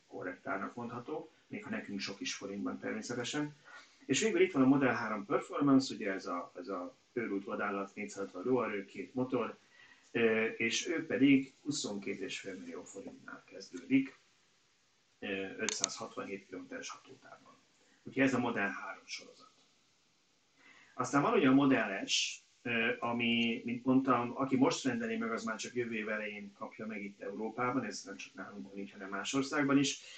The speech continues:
Ez pedig, hát most csak a, a árakat mondom, ugye három verziója van gyakorlatilag, a harmincöt milliótól kezdődik, aztán negyvenhat millió és ötvennyolc millió, az a led plusz, tehát az az új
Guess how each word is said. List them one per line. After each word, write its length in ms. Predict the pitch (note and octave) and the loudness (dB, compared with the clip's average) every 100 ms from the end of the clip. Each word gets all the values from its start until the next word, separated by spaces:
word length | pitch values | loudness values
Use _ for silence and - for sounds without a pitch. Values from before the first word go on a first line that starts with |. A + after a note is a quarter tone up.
| - - | -18 -4
Ez 200 | D#3 C#3+ | -2 0
pedig, 200 | D#3+ C#3 | 0 0
hát 100 | D3+ | 0
most 140 | D3 | 0
csak 140 | D#3 D#3+ | 0 4
a, 500 | D3+ D3+ D3 C#3 C#3 | 6 4 2 4 4
a 140 | C3+ - | 4 0
árakat 460 | D#3+ F3 E3+ C#3+ | 6 6 6 4
mondom, 300 | C3+ C#3+ D3 | 2 4 6
ugye 200 | C3+ B2+ | 6 6
három 480 | A#2+ C3 B2+ B2 A#2 | 4 4 4 2 0
verziója 580 | B2 B2 A#2 A#2+ A#2+ A#2 | 0 -2 -2 -4 -2 -2
van 280 | A#2+ B2 B2 | -2 -4 -4
gyakorlatilag, 680 | B2 - B2 A#2 C3 B2+ B2 | -6 -4 -4 -2 2 2 2
a 520 | - A#2 A#2 A#2 A#2 - _ _ - | -2 -2 0 -2 -4 -10 _ _ 4
harmincöt 600 | C3+ B2 A#2 A#2+ A#2+ - | 6 6 2 -2 -4 -4
milliótól 500 | A2+ A2 G#2+ A2+ G2+ | -2 -2 -2 -4 0
kezdődik, 720 | C3+ C3 C3 A#2+ A#2 A#2 - | 2 4 4 2 2 -2 -6
aztán 360 | - - - A2 | -14 -12 -10 -4
negyvenhat 580 | A#2+ A#2+ A2+ G2+ G#2+ - | -2 0 -2 -2 -8 -8
millió 260 | G2+ G2+ | -6 -4
és 220 | F#2+ - F#2 | -4 -6 -10
ötvennyolc 600 | F2+ G2+ G#2 G#2+ G#2 - | -8 -8 -8 -8 -10 -10
millió, 200 | G2+ G2+ | -8 -6
az 120 | G2 | -6
a 200 | G2 - _ _ _ _ | -8 -10 _ _ _ _
led 300 | - A2+ G2+ - | -4 -2 -2 -8
plusz, 280 | - G#2+ - | -12 -8 -6
tehát 280 | G#2+ G2 G#2 | -6 -6 -8
az 140 | - | -8
az 160 | G2 - | -8 -8
új 320 | G#2 G#2 G2+ | -8 -8 -10